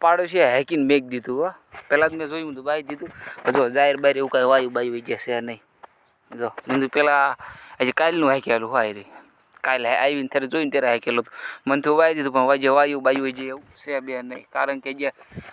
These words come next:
જે લગભગ નવડો જ હાંક્યો હોય, દાંતી રાપ ને એવું બધું કાઢ્યું હોય. તો જે વાવવાનું છે, જે બાકી ને અમારે જે ખેડવાનું બાકી. તો જોઈ લો, આમ પાણા જે કેટલા દેખાય જો. હવે ઈમણામ ડાયરેક્ટ વાઈ દીધું. આ એક પાણાનું કમ્પ્લીટ ન થયું, ઓલું એક કમ્પ્લીટ થઈ ગયું.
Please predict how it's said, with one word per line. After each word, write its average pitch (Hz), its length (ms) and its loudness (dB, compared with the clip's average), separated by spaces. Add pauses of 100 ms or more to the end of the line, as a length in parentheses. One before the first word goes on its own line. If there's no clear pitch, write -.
(120)
જે 135 140 4
લગભગ 127 200 2
નવડો 131 340 2
જ 110 80 -8
હાંક્યો 117 240 -8
હોય, 104 80 -6 (440)
દાંતી 127 320 0
રાપ 123 260 2
ને - 40 -4
એવું 120 120 -2
બધું 117 200 -4
કાઢ્યું 113 360 -2
હોય. - 100 -16 (440)
તો 127 60 0
જે 135 120 4
વાવવાનું 156 480 4
છે, 143 120 2
જે 135 140 2
બાકી 139 340 0
ને 135 60 0
અમારે 160 240 -2
જે 143 120 0
ખેડવાનું 147 560 4
બાકી. 110 520 -2 (200)
તો 127 60 2
જોઈ 143 180 4
લો, 127 120 2
આમ 120 120 -2
પાણા 156 340 4
જે 151 160 2
કેટલા 151 220 4
દેખાય 117 280 -4
જો. 113 160 -4 (960)
હવે 135 180 2
ઈમણામ 165 280 4
ડાયરેક્ટ 139 300 4
વાઈ 120 120 2
દીધું. 123 260 2
આ 139 60 4
એક 135 160 0
પાણાનું 139 440 0
કમ્પ્લીટ 127 340 -4
ન 160 140 0
થયું, 131 200 -6 (1300)
ઓલું 139 200 2
એક 117 60 -2
કમ્પ્લીટ 120 340 -4
થઈ 123 240 -6
ગયું. 113 180 -16